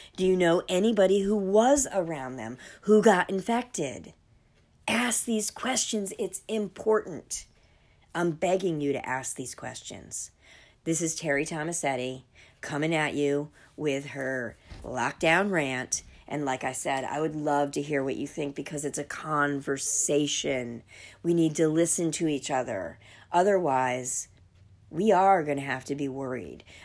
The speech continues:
about being put into car, cattle cars, 'cause I don't know about you, but I'm not the one percenter. So we are gonna have to worry about that kind of stuff. Do you really wanna go there? Did you hire your government,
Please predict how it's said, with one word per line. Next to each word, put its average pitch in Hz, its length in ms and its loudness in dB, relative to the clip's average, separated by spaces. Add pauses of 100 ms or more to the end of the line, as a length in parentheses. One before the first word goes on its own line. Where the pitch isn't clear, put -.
(100)
about 156 400 0
being 147 320 0
put 170 260 -2
into 147 600 0 (960)
car, - 340 2
cattle 156 340 4
cars, 139 380 -2
'cause 143 120 -6
I 151 140 2
don't 160 140 0
know 160 140 4
about 156 360 2
you, 165 140 4
but 151 140 0
I'm 147 300 0
not 151 320 0
the 160 160 -2
one 135 240 -2
percenter. 127 720 -6 (260)
So 143 600 2 (420)
we 185 140 4
are 190 180 8
gonna 196 160 2
have 135 120 0
to 160 100 -6
worry 131 160 -2
about 123 200 -4
that 120 140 -8
kind 120 220 -6
of 123 80 -8
stuff. - 320 -4
Do 160 100 0
you 160 120 2
really 180 340 2
wanna 156 280 -2
go 143 240 0
there? 80 340 -8 (560)
Did 185 240 6
you 220 180 0
hire 196 420 2
your 262 180 -2
government, 269 600 -2